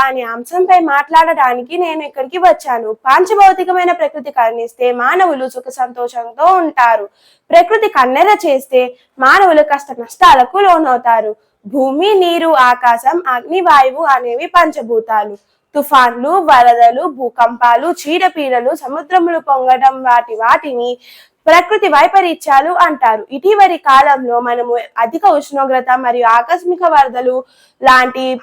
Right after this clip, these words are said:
ప్రకృతి వైపరీత్యాలను మనం తరచూ అనుభవిస్తున్నాము. అయితే ఇలాంటి ప్రకృతి వైపరీత్యాలకు మానవులు కారణం అవునా కాదా అని ప్ర-, ప్రశ్న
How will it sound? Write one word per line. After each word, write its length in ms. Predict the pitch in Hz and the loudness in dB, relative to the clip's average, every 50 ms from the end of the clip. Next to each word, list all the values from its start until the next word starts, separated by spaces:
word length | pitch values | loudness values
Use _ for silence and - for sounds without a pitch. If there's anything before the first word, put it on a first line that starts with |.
| - _ - | -14 _ -2
ప్రకృతి 300 | 277 269 277 339 311 381 | -2 -2 -2 -2 -4 -2
వైపరీత్యాలను 960 | 311 277 254 269 285 359 370 370 339 359 - - 254 254 254 247 254 254 254 254 | 2 2 2 2 2 0 -2 -2 -4 -4 -2 0 2 2 2 0 0 -2 -2 -2
మనం 240 | 247 247 247 247 | -2 -2 -2 -4
తరచూ 380 | 254 254 247 240 254 247 - 392 | -2 -2 -2 -2 -2 -2 0 2
అనుభవిస్తున్నాము. 1040 | 370 339 320 311 302 285 277 262 - - 247 240 226 220 220 214 214 - 214 214 - _ _ _ _ _ _ - | 2 2 2 2 0 0 -2 -4 -6 -10 -10 -8 -8 -8 -8 -8 -8 -8 -10 -10 -12 _ _ _ _ _ _ 2
అయితే 400 | 311 370 415 381 - 294 262 262 | 2 2 2 2 2 2 2 2
ఇలాంటి 400 | - 277 285 294 285 269 247 262 | 2 2 0 0 0 0 -2 -4
ప్రకృతి 540 | 262 262 240 240 - 370 381 392 370 330 277 | -4 -4 -6 -4 -6 -8 -6 -4 -4 -4 -2
వైపరీత్యాలకు 920 | 247 233 240 254 - 392 392 370 330 349 - - 285 269 254 247 247 262 262 | 0 0 0 0 0 -2 -2 -2 -4 -6 -6 0 2 2 2 2 0 -2 -4
మానవులు 720 | 269 247 240 254 302 359 370 370 339 285 294 294 302 - _ _ _ _ _ _ | -4 -2 -2 -2 -2 0 -2 -2 -2 -2 -2 -4 -4 -8 _ _ _ _ _ _
కారణం 500 | 262 247 254 254 254 254 254 262 254 254 | 2 4 4 4 4 2 0 -2 -4 -6
అవునా 380 | - 233 226 233 247 269 330 427 | -4 -2 -2 -2 0 0 0 0
కాదా 600 | 415 - 359 277 277 254 240 262 262 262 262 262 - _ _ _ - | 2 2 4 4 4 4 4 6 4 4 4 2 -2 _ _ _ -6
అని 200 | 277 277 269 254 | -4 -4 -4 -4
ప్ర-, 340 | 262 _ _ 247 233 233 226 | -6 _ _ 2 4 4 4
ప్రశ్న 460 | 233 - 269 247 254 - - 339 | 2 0 -2 -2 -2 -2 -2 -2